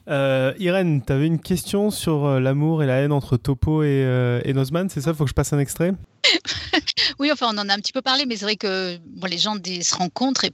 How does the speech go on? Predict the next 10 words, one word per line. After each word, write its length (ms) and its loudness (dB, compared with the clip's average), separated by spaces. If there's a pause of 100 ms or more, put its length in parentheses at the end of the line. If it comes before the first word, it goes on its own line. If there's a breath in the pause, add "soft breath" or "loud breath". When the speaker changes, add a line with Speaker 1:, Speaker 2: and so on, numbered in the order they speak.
(140)
Speaker 2:
se 160 0
rencontrent, 760 0
ils 120 -4
ont 20 -4
des 100 0
relations, 880 2
et 80 0
puis, 360 -2 (420 loud breath)
bah, 220 2
euh, 200 -4